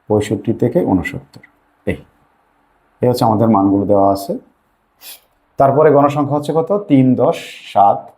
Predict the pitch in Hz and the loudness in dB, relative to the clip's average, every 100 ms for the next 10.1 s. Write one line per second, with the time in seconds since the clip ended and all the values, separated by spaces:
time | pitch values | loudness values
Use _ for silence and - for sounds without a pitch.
0 | _ _ _ _ _ _ 113 113 113 90 | _ _ _ _ _ _ -8 -6 -4 -6
1 | 95 104 147 - - _ - - - 98 | -4 -6 -6 -12 -18 _ -18 -12 -2 2
2 | 107 - - _ _ _ _ _ _ _ | 2 0 -18 _ _ _ _ _ _ _
3 | - 98 107 127 - - _ _ _ _ | -2 0 0 -2 -8 -20 _ _ _ _
4 | _ _ - 98 101 123 - - _ - | _ _ -4 0 0 -2 -8 -18 _ -12
5 | 104 104 101 104 - _ _ _ _ _ | -10 -6 -4 -4 -6 _ _ _ _ _
6 | _ _ - _ - 135 156 143 156 - | _ _ -20 _ -2 2 2 2 0 0
7 | 165 151 151 160 170 185 139 143 151 151 | 0 0 0 -2 2 2 4 0 2 2
8 | 147 170 180 - 156 143 143 135 135 139 | 2 0 -4 -4 0 0 2 0 2 0
9 | 139 156 156 208 - - _ _ - 123 | -2 0 0 -2 -2 -18 _ _ 0 2
10 | 139 | 4